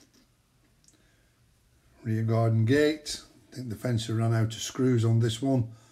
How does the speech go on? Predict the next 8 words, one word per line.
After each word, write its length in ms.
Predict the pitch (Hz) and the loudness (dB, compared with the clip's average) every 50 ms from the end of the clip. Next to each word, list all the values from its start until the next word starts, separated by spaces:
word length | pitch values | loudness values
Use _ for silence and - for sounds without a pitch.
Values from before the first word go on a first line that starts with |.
| _ _ _ _ _ _ _ _ _ _ _ _ _ _ _ _ _ _ _ _ _ _ _ _ _ _ _ _ _ _ _ _ _ - | _ _ _ _ _ _ _ _ _ _ _ _ _ _ _ _ _ _ _ _ _ _ _ _ _ _ _ _ _ _ _ _ _ -8
Ridiculous. 640 | 123 107 104 107 - - - 113 104 101 - - - _ _ _ _ _ _ _ _ _ _ _ _ _ _ _ _ _ _ _ _ _ _ _ _ _ _ _ _ _ _ _ _ _ _ _ _ _ _ _ _ _ _ _ _ _ _ _ _ _ - 139 | -6 -4 -4 -4 -4 -6 -10 -12 -12 -12 -12 -16 -18 _ _ _ _ _ _ _ _ _ _ _ _ _ _ _ _ _ _ _ _ _ _ _ _ _ _ _ _ _ _ _ _ _ _ _ _ _ _ _ _ _ _ _ _ _ _ _ _ _ -6 0
Gate 320 | 117 117 131 135 131 - - | 0 2 2 0 -2 -6 -4
post, 400 | 135 135 135 135 120 110 - - | -2 -2 0 0 -2 -4 -4 -4
gate 240 | 113 110 113 110 | -2 -2 -2 -4
post 340 | 113 - 120 110 92 - - | -6 -6 -6 -6 -6 -8 -6
was 140 | 117 104 107 | -6 -4 -2
loose, 480 | 110 113 117 127 131 139 139 120 - - | 0 0 4 6 6 6 6 2 -2 -6
he 100 | 110 | -8